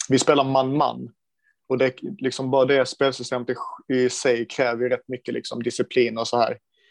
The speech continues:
Ehm, han var ju liksom, eh, vad ska man säga, han var ju otroligt, eh, så här mån om att man skulle följa hans spelsystem. Och, eh, vi hade ju liksom,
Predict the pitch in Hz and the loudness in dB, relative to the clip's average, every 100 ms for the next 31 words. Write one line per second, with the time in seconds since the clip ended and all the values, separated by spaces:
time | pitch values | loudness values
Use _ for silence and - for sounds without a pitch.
0 | _ _ _ - - - _ 143 139 135 | _ _ _ -14 -12 -12 _ 2 4 4
1 | 131 139 135 147 139 147 135 135 - 131 | 2 -2 0 -2 0 -2 -2 -6 -8 -8
2 | 127 131 127 _ _ _ _ _ _ _ | -8 -14 -18 _ _ _ _ _ _ _
3 | _ _ _ - 113 98 107 92 - - | _ _ _ -12 -10 -10 -14 -12 -12 -10
4 | - 127 131 127 151 139 123 135 135 131 | -6 -6 -4 -2 2 4 4 4 4 2
5 | - - 180 139 120 123 123 _ - 123 | -4 2 4 4 4 2 0 _ 0 2
6 | 123 123 123 123 120 120 135 135 143 123 | 4 2 0 0 -4 -2 -4 -2 -2 -2
7 | 123 127 127 123 127 - 147 131 123 131 | -6 -10 -10 -4 -4 0 0 2 2 0
8 | 120 - 131 127 120 - 117 117 120 - | -4 -4 -4 -4 -8 -12 -12 -12 _ 2
9 | 120 117 120 117 117 _ - - - _ | 4 4 4 2 -2 _ -20 -20 -20 _
10 | - 135 127 139 143 131 127 131 127 127 | -2 2 2 4 4 4 0 -2 -4 -6
11 | 127 | -12